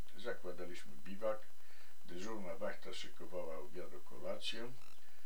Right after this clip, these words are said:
i wreszcie zbieraliśmy się do rozmów i śpiewu przy ognisku. Okazało się, że mamy na rejsie talent pieśniarski. Piotr, chłopaka o ładnym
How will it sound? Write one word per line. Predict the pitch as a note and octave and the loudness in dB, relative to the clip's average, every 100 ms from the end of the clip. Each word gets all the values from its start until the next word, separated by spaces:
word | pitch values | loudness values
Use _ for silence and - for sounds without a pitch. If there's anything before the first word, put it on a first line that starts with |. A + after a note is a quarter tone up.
| - - - | 0 0 0
i | F3 | 0
wreszcie | C#3+ A#2+ A2+ - - A#2+ A#2+ | 0 0 2 2 0 0 0
zbieraliśmy | A#2 G#2 G2+ G2+ G#2 - G2 | 0 0 0 0 0 0 0
się | - F2 | 0 0
do | - E2 | 0 0
rozmów | F2 F#2 G2 G#2+ - F2 | 0 0 0 0 0 0
i | |
śpiewu | - - E2+ F2+ | 0 0 0 0
przy | - - - | 0 0 0
ognisku. | D2+ - - - - - - - - - - - - - - - - - - | 0 0 0 0 0 0 0 0 0 0 0 0 0 0 0 0 0 0 0
Okazało | - - C3 B2 A#2+ A#2 B2 | 0 0 0 4 4 4 2
się, | B2 C3+ C3+ | 0 0 -2
że | B2 A#2 | -2 -2
mamy | G#2 A2 A#2 | 0 0 0
na | A2 F#2+ | 0 0
rejsie | F#2 F#2 - G2+ G2+ - - - | 0 0 0 0 0 0 0 0
talent | F3 F3+ F3+ - | 0 0 0 0
pieśniarski. | G3+ - - - F2+ - - - - - - - - | 0 0 0 0 0 0 0 0 0 0 0 0 0
Piotr, | G2 G2 - - - - - - - - - - | 0 0 0 0 0 0 0 0 0 0 0 0
chłopaka | G2+ - G2+ - G2 G#2+ | 0 2 0 0 0 0
o | F#2+ | 0
ładnym | F2+ F#2+ F#2 G2 | 0 0 0 0